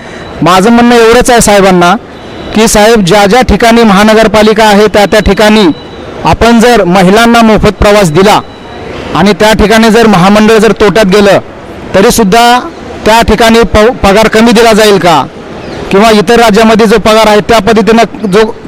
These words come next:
पगार आहे, तो दिला जाईल का? याच्यासाठी आम्ही वारंवार आपल्याकडे पाठपुरावा केलेला आहे. आम्हाला शंभर टक्के आपल्यावर विश्वास आहे की आपण हा प्रश्न, जो प्रलंबित प्रश्न वारंवार जो पल-, अ, पडलेला आहे कर्मचाऱ्यांना,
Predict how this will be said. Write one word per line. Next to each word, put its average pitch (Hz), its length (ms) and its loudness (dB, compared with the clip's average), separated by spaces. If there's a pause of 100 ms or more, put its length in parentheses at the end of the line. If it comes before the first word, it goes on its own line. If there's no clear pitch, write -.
(100)
पगार 190 220 0
आहे, 202 100 2 (100)
तो 226 80 2
दिला 220 260 2
जाईल 196 220 2
का? 147 220 0 (460)
याच्यासाठी 208 480 0
आम्ही 214 260 2
वारंवार 196 440 2
आपल्याकडे 190 460 0
पाठपुरावा 190 480 0
केलेला 185 320 2
आहे. 175 80 2
आम्हाला 185 300 0
शंभर 185 340 0
टक्के 202 220 0
आपल्यावर 190 360 2
विश्वास 170 460 0
आहे 160 240 2 (380)
की 180 60 0
आपण 226 540 0 (400)
हा 190 240 0
प्रश्न, 208 400 0
जो 208 120 0
प्रलंबित 208 420 2
प्रश्न 208 360 0
वारंवार 202 580 2
जो 196 140 0
पल-, 190 260 0
अ, 180 240 2 (300)
पडलेला 196 280 2
आहे 202 160 2
कर्मचाऱ्यांना, 170 600 0